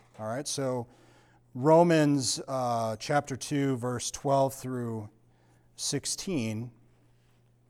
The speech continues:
talks about this interior law. Paul talks about this interior law. "All who sin outside the law will also perish without reference to it, and all who sin under the law will be judged in accordance with it.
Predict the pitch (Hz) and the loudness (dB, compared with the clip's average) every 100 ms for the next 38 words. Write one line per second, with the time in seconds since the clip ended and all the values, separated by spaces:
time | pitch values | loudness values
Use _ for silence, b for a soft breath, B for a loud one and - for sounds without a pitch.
0 | - - 151 151 - 143 139 131 - 127 | -20 -4 2 2 2 2 2 -2 -6 -6
1 | - 165 156 151 131 139 143 92 - - | -4 0 0 0 -2 -2 -2 -4 -6 -4
2 | 143 147 143 - 127 113 127 113 143 127 | -2 -2 -4 -4 -8 -8 -8 -8 -8 -6
3 | 113 127 127 92 B B B B B B | -6 -4 -4 -6 B B B B B B
4 | B B B - 170 202 208 196 - 180 | B B B 6 10 10 8 4 4 4
5 | 175 202 202 208 185 151 143 143 143 156 | 6 4 8 6 8 6 6 6 4 2
6 | 147 147 147 165 165 127 165 185 156 - | 2 4 4 2 0 0 2 4 4 2
7 | 143 135 143 143 233 - 147 - - 110 | 0 2 0 4 2 2 -2 -4 -8 -8
8 | 113 - _ - 147 170 160 175 - 160 | -8 -10 _ -2 4 4 4 0 2 2
9 | 165 180 240 214 143 127 127 131 139 143 | 2 2 4 6 4 4 2 2 2 2
10 | 139 131 139 139 131 120 160 147 143 156 | 2 0 2 2 2 -6 -4 -4 -2 0
11 | 147 147 - 190 117 98 | 0 -2 0 -2 -2 -12